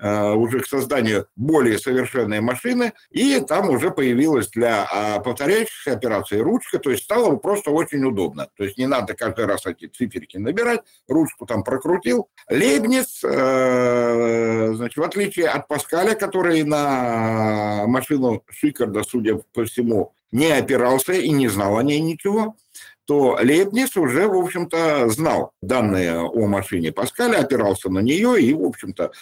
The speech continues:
представил более совершенный аппарат. И главным, э, кардинальным отличием созданного Лейбницем арифмометра от разработок Паскаля является наличие на нём так называемого ступенчатого вала,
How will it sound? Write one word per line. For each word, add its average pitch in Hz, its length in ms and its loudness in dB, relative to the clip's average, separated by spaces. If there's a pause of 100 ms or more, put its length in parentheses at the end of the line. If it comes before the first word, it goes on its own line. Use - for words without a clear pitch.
(140)
представил 113 540 2
более 135 280 2
совершенный 104 520 -2
аппарат. - 360 -4 (120)
И 254 380 4
главным, 156 760 2
э, 107 400 -2
кардинальным 160 680 2
отличием 240 640 -2 (320)
созданного 143 600 2
Лейбницем 127 640 0
арифмометра 135 960 0
от - 180 -6
разработок 156 640 0
Паскаля 117 600 -2
является 151 600 2
наличие 180 460 0
на 175 140 0
нём 165 320 0
так 147 200 -4
называемого 170 560 4
ступенчатого 151 920 0
вала, 82 420 0